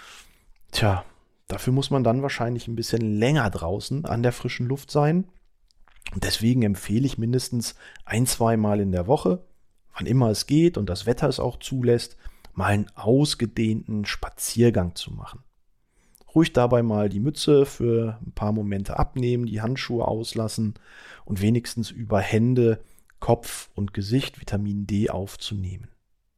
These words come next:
Hinzu kommt natürlich durch das Tageslicht, ja, ähm, was wir über die Augen dann aufnehmen, dass wir weniger Melatonin und mehr Serotonin produzieren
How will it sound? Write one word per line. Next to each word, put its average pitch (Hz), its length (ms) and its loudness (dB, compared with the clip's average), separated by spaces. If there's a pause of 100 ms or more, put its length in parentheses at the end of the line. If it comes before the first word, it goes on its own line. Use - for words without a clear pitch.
(540)
Hinzu - 200 -4
kommt 170 200 0
natürlich 160 540 -2 (280)
durch 101 160 -6
das - 200 -6
Tageslicht, 139 840 -2 (140)
ja, 117 280 -2 (460)
ähm, 104 480 2
was - 220 -10
wir 107 80 -4
über 113 220 -6
die - 140 -12
Augen 131 440 -2
dann 135 340 0
aufnehmen, 123 840 -2 (340)
dass - 240 -8
wir 98 580 2
weniger 98 720 -2 (500)
Melatonin 127 800 0
und - 160 -2
mehr 92 160 -2
Serotonin 147 680 -2
produzieren 180 680 0